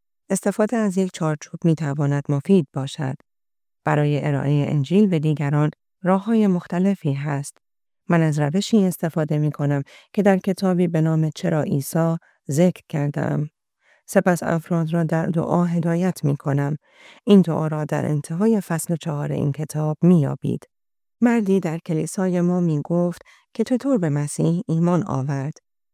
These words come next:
او در معاملاتش دچار مشکل بود و به یک سفر تجاری به آمریکا می‌رفت. وقتی با تاکسی به فرودگاه می‌رفت، احساس خوشحالی نمی‌کرد.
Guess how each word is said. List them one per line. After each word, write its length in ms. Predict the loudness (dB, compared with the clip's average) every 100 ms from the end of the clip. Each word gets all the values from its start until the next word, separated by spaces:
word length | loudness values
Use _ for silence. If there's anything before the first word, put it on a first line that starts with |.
| _
او 120 | 0
در 180 | 0 2
معاملاتش 680 | 2 2 2 2 0 -2 -4
دچار 340 | -6 -4 -2 0
مشکل 420 | -2 -2 -2 0
بود 220 | 0 -2 -4 _ _ -2
و 80 |
به 100 | 2
یک 160 | 2 0
سفر 380 | -4 -6 -4 -4
تجاری 480 | -4 -4 -2 0 0
به 80 |
آمریکا 500 | 0 0 0 -2 -2
می‌رفت. 500 | 0 0 -2 -4 -8 -16 _ _ _ _ -6
وقتی 220 | -2 0
با 140 | 0
تاکسی 380 | 0 -4 -2 0
به 120 | 0
فرودگاه 500 | 0 0 0 0 0
می‌رفت، 480 | 2 0 0 0 -2 _ _ _ -6
احساس 360 | -4 -2 -4
خوشحالی 580 | -4 -4 -4 -4 0 4
نمی‌کرد. 720 | 4 4 2 -2 -4 -4 -8